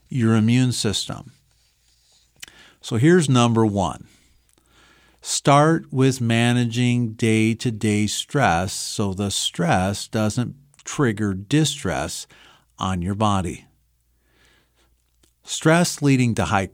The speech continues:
cortisol, increased inflammatory cytokines, a compromised immune system, and weight gain is not the way we want to go.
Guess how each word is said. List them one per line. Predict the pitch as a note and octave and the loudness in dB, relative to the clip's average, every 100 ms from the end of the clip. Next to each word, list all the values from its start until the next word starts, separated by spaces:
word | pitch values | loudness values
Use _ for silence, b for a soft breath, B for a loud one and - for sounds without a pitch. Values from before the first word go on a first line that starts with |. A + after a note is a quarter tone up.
| _ - | _ -8
cortisol, | - F3 E3 D#3+ C#3+ D3+ D3 C#3+ C#3+ C#3+ | 0 2 4 2 0 0 2 0 -2 -2
increased | A#2 G#2+ A2 A2+ F#2 F#2+ - | -4 -4 -6 -8 -8 -10 -12
inflammatory | A2 G2+ - A#2+ A#2+ A2 G2+ - G2 E2+ F2 | -12 -14 -10 -8 -6 -6 -10 -10 -8 -8 -8
cytokines, | - - D3 D#3 D3 C#3+ D3 C#3 C3+ C3+ C3 - - | -6 -2 0 0 -2 0 0 2 2 0 -2 -8 -14
a | - | -18
compromised | - G#2+ G#2 - A2 A2 G#2+ G#2 G2 - | -12 -6 -6 -6 -8 -6 -4 -4 -6 -6
immune | G#2+ G#2+ C3 E3+ E3+ | -4 0 2 4 2
system, | - D#3+ C#3+ - C3+ B2+ | 2 2 2 0 0 2
and | A#2+ A2+ | 0 2
weight | C#3 D3 C#3+ | 2 2 0
gain | C3 A2+ A2+ A2 B B B _ | 0 2 2 0 B B B _
is | G#2 F#2 | -6 -2
not | G#2+ A2 B2 B2 | 0 2 0 -2
the | C3 C3 | -4 -2
way | A2+ A2 G#2 | 0 0 0
we | G#2 A2 G#2+ | 0 0 0
want | G2 F#2 F#2 - | 0 -2 -4 -6
to | - G2 | -8 -4
go. | G2+ G2 F2+ A#2+ | -2 -2 -4 -8